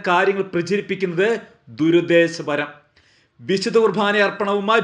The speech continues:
ബന്ധപ്പെട്ട് കോടതികളുടെ ഓർഡർ ലഭിച്ചിട്ടുള്ള എറണാകുളം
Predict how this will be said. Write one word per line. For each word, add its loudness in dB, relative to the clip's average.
ബന്ധപ്പെട്ട് -2
കോടതികളുടെ 2
ഓർഡർ 0
ലഭിച്ചിട്ടുള്ള 0
എറണാകുളം 0